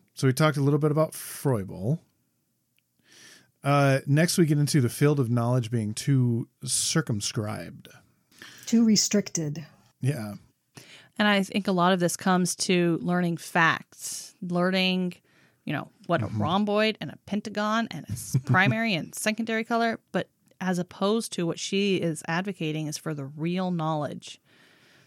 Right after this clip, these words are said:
Speaker 3: She said, "While the exact, nicely graduated training of the kindergarten may be of value, the mother will endeavor to give it by the way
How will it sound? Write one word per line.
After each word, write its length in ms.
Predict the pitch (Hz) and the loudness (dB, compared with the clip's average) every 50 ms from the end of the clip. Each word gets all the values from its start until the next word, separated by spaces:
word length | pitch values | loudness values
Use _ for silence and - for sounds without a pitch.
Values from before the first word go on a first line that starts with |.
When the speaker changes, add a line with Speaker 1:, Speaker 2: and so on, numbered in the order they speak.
| _ _ | _ _
Speaker 3:
She 100 | _ - | _ -10
said, 480 | - - - 196 180 175 175 170 160 - - | -8 -2 0 2 2 4 2 0 -2 -6 -12
"While 280 | - 180 180 180 180 180 | -8 -4 0 0 2 2
the 140 | 180 170 - | 0 0 -2
exact, 580 | 165 160 160 175 180 185 208 226 - - - _ | -4 -4 -4 -2 0 0 0 -2 -4 -12 -14 _
nicely 360 | - 160 180 214 - - 262 233 | -6 -4 -4 -4 -4 -4 -6 -4
graduated 540 | 226 220 214 220 220 247 233 233 233 240 - | 0 0 0 0 0 0 0 0 0 -2 -2
training 320 | - 208 196 190 196 196 | -4 -4 -2 -2 -2 -4
of 60 | 196 | -2
the 100 | - 180 | -4 -6
kindergarten 640 | 170 - 214 202 180 165 165 165 147 139 147 151 - _ | -4 -2 -2 -2 0 -2 -2 -2 -4 -4 -6 -10 -10 _
may 260 | 185 180 214 262 294 311 | -6 -4 -2 -2 -2 -2
be 220 | - 302 294 285 | -2 -4 -2 -2
of 180 | 277 277 247 - | -2 -4 -4 -4
value, 520 | 247 240 247 220 170 139 131 139 160 165 - _ _ _ _ _ _ _ _ _ | -6 -4 -4 -4 -4 -4 -6 -6 -8 -10 -12 _ _ _ _ _ _ _ _ _
the 100 | _ 190 | _ 0
mother 280 | 190 196 208 220 247 254 | 2 2 2 2 2 2
will 140 | 247 226 208 | 2 2 0
endeavor 320 | 196 180 190 180 185 202 185 | 0 0 0 -2 -2 -2 -4
to 100 | - - | -4 -4
give 160 | 185 180 170 | -4 -2 -2
it 140 | 175 - - | -4 -4 -2
by 180 | 160 156 160 | -2 -2 -2
the 100 | 156 170 160 | -2 -4 -4
way 460 | 156 156 151 143 131 107 160 165 | -4 -4 -4 -4 -6 -8 -10 -14